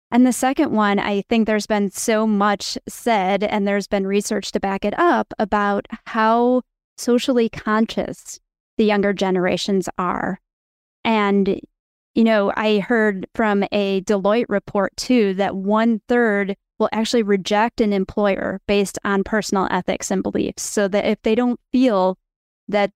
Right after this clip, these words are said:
their employer is concerned about the causes that they are concerned about,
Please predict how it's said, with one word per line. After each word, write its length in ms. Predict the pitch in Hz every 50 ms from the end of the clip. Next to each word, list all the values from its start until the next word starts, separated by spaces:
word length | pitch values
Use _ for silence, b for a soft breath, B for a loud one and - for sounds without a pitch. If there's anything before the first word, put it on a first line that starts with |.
| _ -
their 560 | 214 208 208 220 220 220 220 220 226 220 - _ _ _ _ _ _ _ _
employer 540 | - 226 220 - - 254 262 262 220 202 190
is 260 | - - 208 196 -
concerned 600 | - - 220 214 202 - - 226 214 220 240 240 226
about 240 | 190 202 196 202
the 80 | - 208
causes 560 | - - - 202 202 214 208 - 202 190 196 -
that 140 | - 196 185 -
they 260 | - 185 196 214 220
are 200 | - 202 202 208
concerned 520 | - - 214 208 - - 233 220 226 240 220
about, 380 | 180 175 170 170 185 185 -